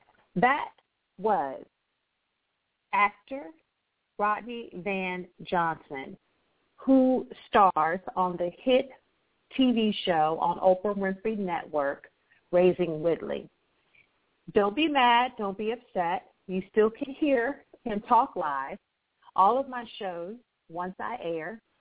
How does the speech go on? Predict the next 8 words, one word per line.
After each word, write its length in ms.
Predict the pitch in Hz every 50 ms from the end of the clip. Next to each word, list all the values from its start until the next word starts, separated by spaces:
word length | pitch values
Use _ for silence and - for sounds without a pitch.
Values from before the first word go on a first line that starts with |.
| _ _ _ -
are 240 | - 185 - - 180
available 720 | 175 - 196 208 226 233 214 190 - - 156 151 180 202 202 _ _
no 200 | - 175 185 185
later 260 | 180 190 185 185 196 190
than 200 | 214 226 247 220
Wednesday 600 | 190 175 160 165 165 - - 160 151 175 214 247 - _ _ _ _ _ _ -
on 200 | - 165 170 165
iTunes, 840 | - 160 175 185 208 214 - - 277 262 254 262 269 269 294 311